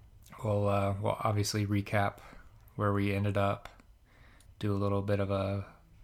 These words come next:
a playoff preview once we kinda see who's in and the pitching matchups for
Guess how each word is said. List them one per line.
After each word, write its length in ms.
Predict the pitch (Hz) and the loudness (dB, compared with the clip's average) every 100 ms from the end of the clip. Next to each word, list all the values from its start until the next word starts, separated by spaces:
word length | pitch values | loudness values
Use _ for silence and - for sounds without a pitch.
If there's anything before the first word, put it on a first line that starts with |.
| - - | -20 -10
a 60 | 107 | -6
playoff 400 | - 107 101 - - | 0 2 2 0 0
preview 560 | 110 98 98 98 101 - - - - - - | 2 4 2 2 0 -4 -16 -20 -20 -20 -10
once 160 | 101 - | -8 -6
we 60 | |
kinda 220 | - 98 | -2 -2
see 240 | 95 101 95 | -2 -2 0
who's 180 | 98 101 | 0 0
in 320 | 98 98 95 | 0 0 0
and 240 | 92 95 - - - - - - | -4 -6 -8 -18 -20 -20 -20 -12
the 60 | 107 | -4
pitching 320 | 107 101 98 | -2 0 0
matchups 580 | 98 98 - 98 95 - | 2 2 0 -2 -4 -10
for 560 | - 101 95 95 98 | -10 -8 -6 -6 -6